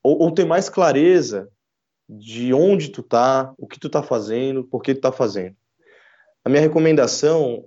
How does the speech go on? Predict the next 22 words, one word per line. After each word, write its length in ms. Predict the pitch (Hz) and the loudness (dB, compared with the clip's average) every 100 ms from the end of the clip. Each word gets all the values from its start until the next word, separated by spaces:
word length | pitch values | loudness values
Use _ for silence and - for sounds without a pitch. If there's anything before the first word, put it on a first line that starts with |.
| _ | _
pras 180 | 110 - | -8 -6
pessoas 300 | 107 - 120 | -6 -4 -4
que 60 | |
trabalham 320 | 120 104 110 110 | 0 2 2 0
em 40 | |
ambientes 300 | 104 107 107 | -2 -2 -4
de 80 | - | -6
pressão 320 | 98 101 117 | -4 -2 -2
e 40 | |
performance 680 | - 98 - 120 127 110 - _ _ _ _ _ _ | -2 -4 0 0 0 -6 -14 _ _ _ _ _ _
é 80 | 113 | -6
que 120 | - | -4
sempre, 1160 | - 143 156 160 160 151 139 127 120 98 87 110 | -2 0 0 0 4 6 6 6 4 2 -2 -4
que 100 | - | 0
não 260 | 175 202 156 | 2 2 2
deixem 720 | 143 196 208 - 131 107 98 _ | 2 2 0 -4 -10 -10 -16 _
de 240 | 107 110 | -14 -12
promover 800 | 120 151 147 143 120 117 139 156 | -6 -2 2 2 0 0 2 4
um 120 | 160 156 | 2 0
cuidado 440 | 156 131 147 151 | -2 2 2 0
de 160 | 143 139 | -6 -10
si, 580 | - - 120 135 131 | -10 -6 -4 -4 -6